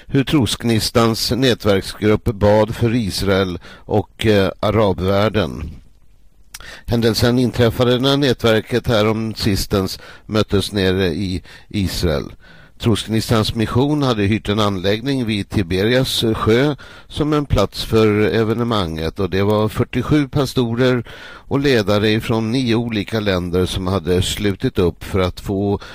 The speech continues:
undervisning, förnyad inspiration, tro och hopp på vad man kan göra.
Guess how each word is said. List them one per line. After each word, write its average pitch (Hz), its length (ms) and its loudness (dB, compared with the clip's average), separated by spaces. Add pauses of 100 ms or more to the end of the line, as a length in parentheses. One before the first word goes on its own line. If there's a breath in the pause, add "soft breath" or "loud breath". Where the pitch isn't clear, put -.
(140 loud breath)
undervisning, 123 1080 0 (400 loud breath)
förnyad 113 580 2
inspiration, 117 840 0
tro 113 380 0
och 110 80 4
hopp 107 360 0
på 98 300 4
vad 92 300 2
man 90 200 -4
kan 95 280 -4
göra. 82 500 0